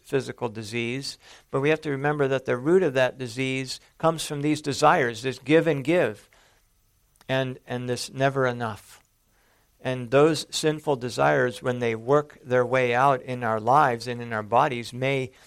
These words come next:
may result in, um, may result in physical disease. But fundamentally, an addiction is not a physical disease.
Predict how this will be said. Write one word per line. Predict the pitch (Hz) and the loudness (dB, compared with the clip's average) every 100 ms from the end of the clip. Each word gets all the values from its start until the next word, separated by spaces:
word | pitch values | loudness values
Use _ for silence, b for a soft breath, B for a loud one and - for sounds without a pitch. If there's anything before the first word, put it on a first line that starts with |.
| b b | b b
may | 127 123 | -4 -2
result | 117 110 131 143 - - | -2 -4 -2 -2 -4 -10
in, | 117 110 104 _ b b b b b - | -10 -10 -14 _ b b b b b -14
um, | 156 - - - _ _ _ _ _ _ _ _ _ - | -12 -10 -14 -20 _ _ _ _ _ _ _ _ _ -10
may | 127 | -8
result | 123 120 131 151 - | -6 -4 0 -2 -2
in | 123 | -6
physical | 110 127 127 123 | -4 -8 -6 -10
disease. | 117 117 135 135 | -10 -8 -6 -2
But | 143 139 | -2 0
fundamentally, | 175 180 170 165 185 180 135 120 117 - b b b - | 2 2 2 2 2 2 2 0 -4 -14 b b b -8
an | 131 | -4
addiction | 127 151 - 143 131 | -2 -2 -2 -4 -4
is | 120 | -2
not | 139 139 139 | 2 2 0
a | - | -6
physical | - 131 123 123 | -6 -4 -4 -6
disease. | 110 110 147 147 110 92 - - | -6 -4 -2 -2 -4 -8 -12 -14